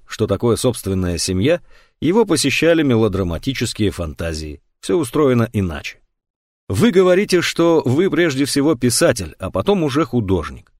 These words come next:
Но у меня сложилось впечатление, возможно, ошибочное, что вас воспринимают как художника, который время от времени становится писателем. Вас такое восприятие не задевает? Мне безразлично.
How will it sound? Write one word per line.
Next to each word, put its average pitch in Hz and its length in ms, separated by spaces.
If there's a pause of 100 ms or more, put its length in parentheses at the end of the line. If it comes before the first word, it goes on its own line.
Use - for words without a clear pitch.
(360)
Но 110 160
у 104 40
меня 101 260
сложилось 127 500
впечатление, 110 720
возможно, 85 540
ошибочное, 165 600 (260)
что - 220
вас 190 320
воспринимают 143 720
как 160 200
художника, 175 720
который 156 380
время 135 360
от 113 80
времени 139 400
становится 117 680
писателем. - 680 (560)
Вас 101 360
такое 117 420
восприятие 113 800
не 120 120
задевает? 135 640 (380)
Мне 214 260
безразлично. 98 720